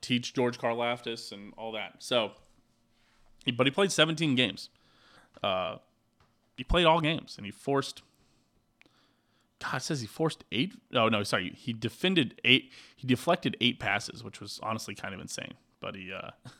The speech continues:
he, like, led the league in that, which is almost as good of a sack, kinda. It's like a sack where he gets back to the line of scrimmage,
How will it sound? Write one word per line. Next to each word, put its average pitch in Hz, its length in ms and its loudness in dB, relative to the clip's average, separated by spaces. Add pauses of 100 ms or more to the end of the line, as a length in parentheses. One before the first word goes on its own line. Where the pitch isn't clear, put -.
(500)
he, 120 140 4
like, 107 260 2
led 113 200 4
the 107 80 -4
league 92 200 -4
in 80 100 -8
that, - 200 -12
which - 220 -12
is - 260 -10
almost 139 320 0
as 127 140 -2
good 131 100 4
of 113 80 0
a 107 60 -4
sack, 101 400 -4 (480)
kinda. - 320 -8 (480)
It's - 80 -16
like 131 120 6
a 113 40 0
sack 123 380 6 (440)
where 117 160 -4
he 113 80 -2
gets 107 160 -4
back 101 200 0
to - 80 -14
the 104 260 -6 (100)
line 104 240 -4
of 107 60 -8
scrimmage, - 400 -16